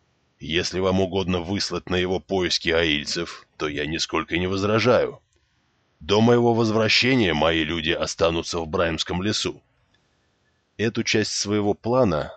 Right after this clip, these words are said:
Ранд не предполагал открывать так рано. Промедление могло обойтись дорого. Но сначала он намеревался обрести значительное влияние на страны мира. Однако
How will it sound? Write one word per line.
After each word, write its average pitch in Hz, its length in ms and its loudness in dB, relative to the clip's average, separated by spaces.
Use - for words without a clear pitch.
Ранд 92 460 2
не 92 160 0
предполагал 101 800 0
открывать 80 560 -4
так - 220 -4
рано. - 400 -6
Промедление 82 680 -2
могло 80 340 -2
обойтись 85 500 -6
дорого. 87 540 -2
Но 95 140 2
сначала 123 520 6
он 117 160 8
намеревался 110 840 6
обрести 101 640 -2
значительное 95 720 2
влияние 95 560 4
на 95 140 4
страны 92 420 2
мира. 107 400 0
Однако 123 640 4